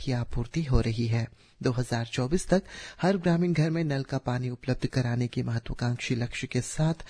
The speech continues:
पन्द्रह अगस्त दो हज़ार उन्नीस को शुरू किए गए जल जीवन मिशन ने इस साल दस अक्टूबर तक ग्यारह दशमलव नौ छह करोड़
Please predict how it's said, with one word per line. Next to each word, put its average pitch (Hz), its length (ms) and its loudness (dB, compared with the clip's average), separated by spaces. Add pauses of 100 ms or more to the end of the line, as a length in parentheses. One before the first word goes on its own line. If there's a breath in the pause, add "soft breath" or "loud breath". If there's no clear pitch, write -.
(280 loud breath)
पन्द्रह 185 280 8
अगस्त 180 280 0
दो 156 80 4
हज़ार 135 460 2
उन्नीस 151 340 0
को 170 200 2 (280 loud breath)
शुरू 202 260 6
किए 185 240 2
गए 165 180 4
जल 135 200 2
जीवन 131 320 0
मिशन 127 300 -2
ने 127 220 0 (100)
इस 131 160 0
साल 127 340 0
दस 131 220 -2
अक्टूबर 127 500 -2
तक 160 120 2 (380 loud breath)
ग्यारह 175 300 4
दशमलव 139 440 2 (100)
नौ 127 200 2 (260)
छह 143 200 2
करोड़ 123 340 0